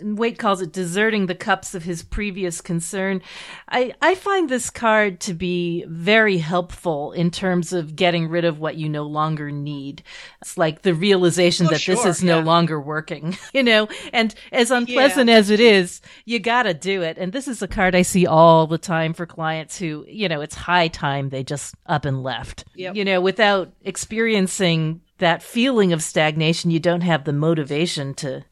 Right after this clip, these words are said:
Speaker 1: get going where you need to go, I think. But, uh, the, that sense of being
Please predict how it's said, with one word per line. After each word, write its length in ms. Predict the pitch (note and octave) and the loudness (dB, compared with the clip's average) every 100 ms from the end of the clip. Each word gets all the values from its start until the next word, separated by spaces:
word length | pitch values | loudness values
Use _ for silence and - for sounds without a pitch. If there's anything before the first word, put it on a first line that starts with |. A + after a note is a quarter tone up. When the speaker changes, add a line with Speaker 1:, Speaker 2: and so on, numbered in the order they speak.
| E3+ | -10
Speaker 1:
get 200 | D#3 E3+ D#3 | -4 -4 0
going 280 | F3+ D#3 | 0 0
where 120 | D3+ D3 | -4 -6
you 100 | D3+ | -6
need 220 | D#3 D#3 | -6 -8
to 60 | C#3+ | -8
go, 400 | D#3 D#3+ D3 C#3 | -2 -2 -2 -8
I 60 | |
think. 340 | D#3 D#3 C#3 D3 - | -12 -12 -12 -8 2
But, 220 | F#3 F3 | 2 4
uh, 100 | E3+ | 2
the, 160 | F#3 | 4
that 240 | F3+ F3+ - | 4 2 2
sense 240 | A3 F3+ | -2 0
of 180 | F#3+ D3+ | -4 -4
being 540 | G#3 F#3+ F3 D#3+ E3 | 0 2 2 0 -4